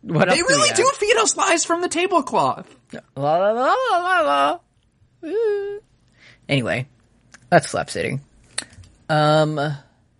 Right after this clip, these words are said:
Speaker 1: we got questions. People really wanted to talk to us about this one. Uh, if you have questions, you can send us at You Love to Hear It on Twitter.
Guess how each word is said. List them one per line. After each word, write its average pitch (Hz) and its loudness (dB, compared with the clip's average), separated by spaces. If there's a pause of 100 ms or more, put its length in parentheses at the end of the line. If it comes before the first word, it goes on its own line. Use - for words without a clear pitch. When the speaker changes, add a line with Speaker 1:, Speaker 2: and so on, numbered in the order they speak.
(600)
Speaker 1:
we 226 -4
got 453 2
questions. 139 -2 (880)
People 185 -4
really 214 4
wanted 175 0
to 151 -4
talk 165 0
to - -8
us - -14
about 92 -10
this - -8
one. 127 -10
Uh, 147 4
if 139 -2
you 226 2
have 330 0
questions, 139 -2
you 135 -6
can 135 -6
send 135 -4
us 127 -2
at 139 2
You 143 -2
Love 123 0
to 127 -10
Hear 143 4
It 107 -6 (220)
on - -10
Twitter. 127 -4